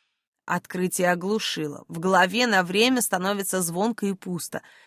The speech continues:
Я отчётливо понимала, что тёмная госпожа отнюдь не последняя в культе Даро, раз о ней так беспокоилась жрица.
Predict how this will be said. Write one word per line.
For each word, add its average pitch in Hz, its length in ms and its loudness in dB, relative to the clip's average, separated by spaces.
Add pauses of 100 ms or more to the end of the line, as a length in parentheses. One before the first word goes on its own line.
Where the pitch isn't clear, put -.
(100)
Я 240 220 8
отчётливо 220 560 2
понимала, 208 580 2
что 160 200 -6
тёмная 214 380 0
госпожа 175 540 2
отнюдь 196 420 0
не 214 120 -2
последняя 208 720 0
в - 60 -8
культе 180 360 -4
Даро, 160 400 0 (240)
раз 262 260 6
о 233 80 6
ней 240 240 2
так 202 260 6
беспокоилась 190 760 2
жрица. 233 560 0